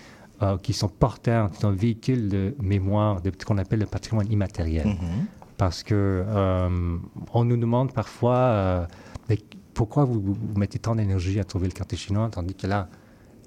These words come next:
Speaker 1: présentement, on peut aller acheter, acheter des, on va aller à Concordia, Concordia, on va aller à Brossard, acheter, faire une petite épicerie dans le, le, le,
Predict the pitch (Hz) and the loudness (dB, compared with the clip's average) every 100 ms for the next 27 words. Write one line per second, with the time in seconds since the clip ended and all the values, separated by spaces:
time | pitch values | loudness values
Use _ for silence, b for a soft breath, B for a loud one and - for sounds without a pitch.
0 | - - 127 113 107 127 127 107 - 127 | -18 -2 0 0 2 2 4 0 2 2
1 | 113 120 127 127 - - - - 107 - | 2 2 -2 -8 -20 -20 -10 -4 -2 -2
2 | 120 107 104 - 131 117 104 110 104 107 | -2 -2 -2 0 0 2 -2 -4 -4 0
3 | 113 117 113 117 - 104 95 113 107 104 | 2 2 0 -2 -2 -2 0 -2 -2 -4
4 | 110 110 127 120 104 101 104 104 B B | -4 -4 -2 -2 0 0 0 -4 B B
5 | B 104 92 107 - 131 127 123 110 123 | B 0 2 0 2 4 4 4 2 0
6 | - - 110 123 113 104 - - - 117 | -2 0 0 2 0 -2 -8 -8 -6 -2
7 | 113 101 104 101 113 | 0 0 0 -2 -2